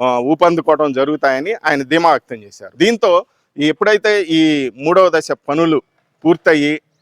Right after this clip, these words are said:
ఆ, ఈ నిర్మాణం పూర్తయి రోడ్డు అందుబాటులోకి వస్తుందో, అప్పుడు దీనివల్ల గుంటూరు నగరానికే కాదు, గుంటూరు జిల్లాకే కాదు, ఏకంగా ఆంధ్రప్రదేశ్ రాష్ట్రానికి కూడా ఒక సౌలభ్యం ఏర్పడుతుంది. ఏదైతే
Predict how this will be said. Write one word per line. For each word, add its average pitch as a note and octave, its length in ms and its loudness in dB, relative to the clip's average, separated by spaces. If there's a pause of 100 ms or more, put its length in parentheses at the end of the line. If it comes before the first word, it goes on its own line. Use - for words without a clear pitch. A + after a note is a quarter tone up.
(240)
ఆ, A#2 180 -2 (120)
ఈ B2+ 320 -4
నిర్మాణం D#3 720 0 (400)
పూర్తయి D3 560 -2 (260)
రోడ్డు F3 300 4
అందుబాటులోకి C#3+ 600 0
వస్తుందో, C#3+ 480 -8
అప్పుడు E3+ 220 -4
దీనివల్ల F#3 560 0
గుంటూరు F#3 360 -2
నగరానికే D#3 540 -2
కాదు, C3 220 -4
గుంటూరు F#3 380 -2
జిల్లాకే D#3 460 -2
కాదు, A#2+ 340 -10 (320)
ఏకంగా A3+ 640 0
ఆంధ్రప్రదేశ్ F#3+ 640 -4
రాష్ట్రానికి F#3 640 -2
కూడా F#3 300 -2 (160)
ఒక C#3+ 160 -8
సౌలభ్యం F#3+ 560 0
ఏర్పడుతుంది. A#2 540 -6
ఏదైతే G3+ 460 -2